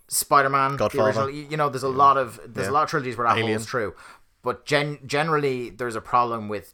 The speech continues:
Speaker 1: tr-, finishing off the trilogy on a strong note.
Speaker 2: Yeah.
Speaker 1: And I think, and it seems based on the Rotten Tomato scores, that this trilogy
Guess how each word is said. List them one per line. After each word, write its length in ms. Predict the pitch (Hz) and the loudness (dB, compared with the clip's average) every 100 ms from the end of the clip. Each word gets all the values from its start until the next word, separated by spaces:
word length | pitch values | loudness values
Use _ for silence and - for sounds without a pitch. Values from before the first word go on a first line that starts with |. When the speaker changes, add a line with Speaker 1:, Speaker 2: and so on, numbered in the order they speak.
| _ | _
Speaker 1:
tr-, 100 | - - | -20 -20
finishing 480 | - 135 117 127 | -10 -8 -8 -6
off 220 | 113 110 - | -6 -6 -8
the 80 | |
trilogy 340 | - 117 104 101 | -10 -8 -6 -8
on 80 | 95 | -10
a 60 | |
strong 360 | - 117 113 107 | -6 -4 -4 -4
note. 240 | 90 85 - - | -10 -12 -16 -10
Speaker 2:
Yeah. 200 | - - 123 | -10 -4 -4
Speaker 1:
And 100 | 120 | -2
I 280 | 135 151 156 | 0 0 0
think, 520 | 135 - 131 107 101 - | -6 -8 -6 -8 -12 -6
and 400 | 110 110 113 104 - | -4 -4 -6 -14 -16
it 180 | 92 110 | -14 -12
seems 320 | - 135 135 | -10 -10 -10
based 300 | - 123 110 | -8 -8 -8
on 60 | 107 | -8
the 60 | 98 | -4
Rotten 220 | 107 92 | -4 -4
Tomato 320 | 104 107 95 | -4 -4 -4
scores, 460 | - 90 87 85 - | -8 -10 -10 -10 -10
that 400 | 85 - - - - - _ _ 80 69 113 107 _ | -12 -10 -10 -12 -18 -20 _ _ -20 -20 -20 -20 _
this 180 | 139 127 | -2 -2
trilogy 600 | - 123 104 92 92 80 | -4 -6 -8 -12 -14 -16